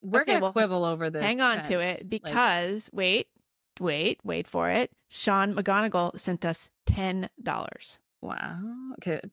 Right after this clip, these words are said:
Speaker 2: This
Speaker 1: Thank you
Speaker 2: is
Speaker 1: for
Speaker 2: great.
Speaker 1: the, um, even number also. I
Speaker 2: Yeah, thank
Speaker 1: appreciate it.
Speaker 2: you.
Speaker 1: Now we
Speaker 2: We,
Speaker 1: won't have
Speaker 2: no,
Speaker 1: to
Speaker 2: we're seriously grateful. We should do this every time. Why, why have we been doing the podcast with the old way with nobody paying us throughout it?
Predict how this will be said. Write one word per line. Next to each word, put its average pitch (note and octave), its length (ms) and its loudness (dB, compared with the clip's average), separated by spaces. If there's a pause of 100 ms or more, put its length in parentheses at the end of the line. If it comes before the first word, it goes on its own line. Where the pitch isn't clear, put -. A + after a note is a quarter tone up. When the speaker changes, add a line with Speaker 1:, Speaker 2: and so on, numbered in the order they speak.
(340)
Speaker 2:
This G#3 200 2
Speaker 1:
Thank A#3 60 -4
you A3+ 60 0
Speaker 2:
is G3 60 -4
Speaker 1:
for G3 140 -2
Speaker 2:
great. F3+ 280 4
Speaker 1:
the, F3 60 2
um, E3+ 180 0
even F3+ 300 2
number D3+ 380 -4
also. - 500 -8
I E3+ 80 -2
Speaker 2:
Yeah, E3+ 140 2
thank G3+ 320 -2
Speaker 1:
appreciate E3 220 -2
it. D#3 40 -4
Speaker 2:
you. - 60 -6
Speaker 1:
Now E3+ 120 -4
we E3 100 0
Speaker 2:
We, B3+ 100 2
Speaker 1:
won't D4 100 0
have E3 140 0
Speaker 2:
no, G#3 100 0
Speaker 1:
to G3+ 80 0
Speaker 2:
we're G#3+ 100 2
seriously C4+ 520 2
grateful. E3+ 640 0
We A3+ 120 -2
should C#4+ 160 -4
do C#4 120 0
this B3+ 200 0
every G3+ 280 0
time. - 600 -6
Why, G#3+ 240 0
why A3 220 2
have E4 180 4
we D4+ 140 4
been C4+ 180 0
doing A#3 280 -2
the G3 100 -2
podcast F#3 600 -2
with F3+ 120 -4
the F3+ 100 0
old F3+ 220 2
way F3 220 4
with D#3+ 160 -2
nobody F3 260 0
paying - 340 -2
us - 180 -4
throughout D#2+ 320 -2
it? - 140 -4